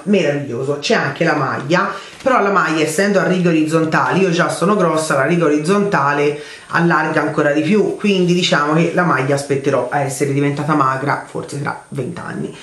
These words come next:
ma vedremo, vedremo. Nel frattempo, mm, ho realizzato dei progetti di Valentina, ho realizzato due cappellini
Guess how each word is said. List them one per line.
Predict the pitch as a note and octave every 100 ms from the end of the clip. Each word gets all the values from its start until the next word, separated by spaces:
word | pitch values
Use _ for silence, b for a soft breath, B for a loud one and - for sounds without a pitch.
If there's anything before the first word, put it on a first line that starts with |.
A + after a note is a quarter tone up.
| B -
ma | C#4+
vedremo, | F#3 E3 C#3+ C#3+ D#3
vedremo. | D3+ C3+ A#2+ C3+ D3 - B B B B
Nel | F#4 A4
frattempo, | - G#3 - E3 D3 D3 - G#3+ A#3+ - -
mm, | F#3+ F#3+ F#3 F3 E3+ E3 D#3 D#3 D3 C#3+ - - -
ho | C4 B3+
realizzato | F#3+ G3+ C#4 F3 E3 E3+
dei | D#3
progetti | D3 C#3+ G3 - D#3+
di | D3
Valentina, | C#3+ C#3 C#3 C#3 B2 A#2+ C3+
ho | D4
realizzato | D4+ G3+ F3+ E3 F#3
due | F3 G3 G3
cappellini | D3+ C#3 C#3 A2 G#2+ A2+ - -